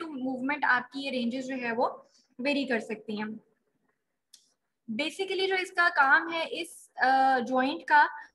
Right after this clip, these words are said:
वो ये है कि जो forces आपकी lower extremity से आ रही हैं, जो ground reaction forces आपको आ रही हैं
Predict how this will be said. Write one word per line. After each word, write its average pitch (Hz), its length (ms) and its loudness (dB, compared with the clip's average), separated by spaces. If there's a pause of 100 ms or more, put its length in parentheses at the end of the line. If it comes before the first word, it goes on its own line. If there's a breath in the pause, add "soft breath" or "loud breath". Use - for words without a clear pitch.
(100)
वो 285 80 -4
ये 302 240 -4
है 320 180 -2
कि 339 120 -8
जो 320 140 -6
forces 302 520 -8
आपकी 311 300 4
lower 269 280 0
extremity 262 520 -6
से 247 100 -4
आ 208 140 4
रही 202 120 -6
हैं, 214 80 -6
जो 240 100 -4
ground 254 400 2
reaction 311 440 -2
forces 277 380 -8
आपको 247 320 2
आ 226 140 2
रही 233 240 -4
हैं 294 100 -6